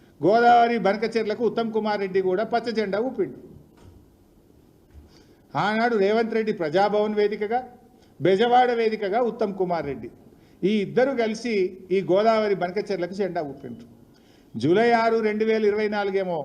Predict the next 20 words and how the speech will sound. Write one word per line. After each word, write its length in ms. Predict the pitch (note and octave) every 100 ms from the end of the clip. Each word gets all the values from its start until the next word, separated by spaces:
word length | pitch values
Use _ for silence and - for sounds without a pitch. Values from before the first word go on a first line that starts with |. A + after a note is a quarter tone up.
| - B2
రేవంత్ 320 | C3 E3+ F3+ G3+
రెడ్డి, 220 | G3+ B3+ - - - - - -
సెప్టెంబర్ 580 | - F#3+ G3+ B3 B3 B3 A3+
పదమూడు, 360 | A3+ A3+ A3 A#3 G#3+
రెండు 160 | G3+ A3
వేల 140 | G#3+ G3+
ఇరవై 180 | G3+ G#3+ G3+
నాలుగు 220 | F#3+ F3 E3+
ఏమో 100 | A3
ఉత్తమ్ 240 | B3 B3 A3
కుమార్ 240 | G3+ F3 C3+
రెడ్డి. 180 | A2 G#2+ - - _ _ - -
కరెక్ట్గా 400 | F3+ A#3 A#3 B3+ B3
మీరు 120 | A#3 E3
డేట్లు 280 | A3+ A#3+ A#3
చూస్తే 220 | G#3 G3+ A3+ G3
దాని 180 | F#3+ F#3+
తర్వాత 260 | F#3+ A3 F#3
ఇదే 160 | E3 A#3 A#3
క్రమంలో 480 | G3+ G3 F#3 D#3+